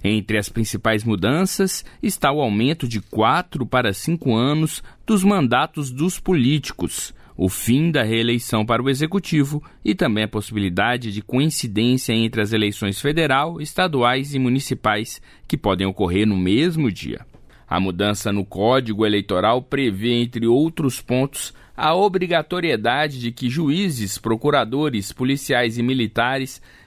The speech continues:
deixem seus cargos quatro anos antes para disputarem as eleições.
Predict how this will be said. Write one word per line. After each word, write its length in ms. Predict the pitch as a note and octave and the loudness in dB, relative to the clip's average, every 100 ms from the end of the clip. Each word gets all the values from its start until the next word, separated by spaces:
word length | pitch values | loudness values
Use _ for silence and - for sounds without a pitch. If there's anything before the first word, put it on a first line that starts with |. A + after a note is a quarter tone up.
| - | -8
deixem 480 | C#3+ E3 E3+ E3+ E3 | 0 2 2 -2 -6
seus 300 | E3 D#3 - | -2 -4 -2
cargos 540 | C3 B2+ C3 C3 - | 0 0 -2 -6 -10
quatro 640 | - C#3 C3 D3 - D3+ | -2 2 4 2 -2 -2
anos 360 | A#2+ A#2+ B2+ A2+ | 0 0 0 0
antes 360 | G#2 G#2+ - - | 0 -2 -4 -2
para 260 | B2 A#2 | 0 0
disputarem 640 | A#2+ - C3 B2 G2 G2 G2+ | -2 -6 -6 -2 -2 0 -2
as 140 | G#2+ | -2
eleições. 760 | A2 B2+ B2 - C#2+ - - | -2 -2 -4 -8 -8 -10 -14